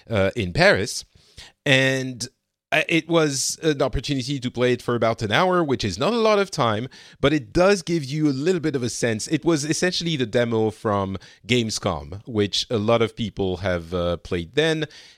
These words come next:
And again, I, I, I think it gives you enough of a, a little bit of a look to at least know in which direction you're headed. So if you're thinking that, "Oh, why did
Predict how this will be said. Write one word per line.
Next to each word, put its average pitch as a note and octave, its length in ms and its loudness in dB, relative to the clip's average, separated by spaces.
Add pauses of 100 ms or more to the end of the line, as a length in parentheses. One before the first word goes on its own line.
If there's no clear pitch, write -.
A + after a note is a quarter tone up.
And A2+ 560 2
again, G2 440 -2
I, A2+ 460 0 (100)
I, A#2 80 0
I A2 60 2
think A#2+ 260 -2
it G#2 100 -6
gives G#2 300 -2
you G#2 280 -4 (1160)
enough A3+ 460 0
of D#3 180 0
a, D3+ 260 2
a C3+ 320 2
little D#3 300 0
bit D3 180 0
of B2 120 -2
a B2+ 40 -4
look B2 400 -2
to C3 220 0
at C#3 160 -4
least C3+ 400 -6 (160)
know C3+ 320 4
in A#2+ 180 -2
which C3+ 260 2
direction G#2+ 680 -2
you're E2+ 340 -4
headed. D2+ 500 -4 (400)
So B2+ 480 2 (480)
if G3 340 -2
you're D#3+ 460 0 (280)
thinking A2+ 840 0
that, A2 480 0
"Oh, C#3+ 300 -2
why D3 160 -2
did D3 180 -4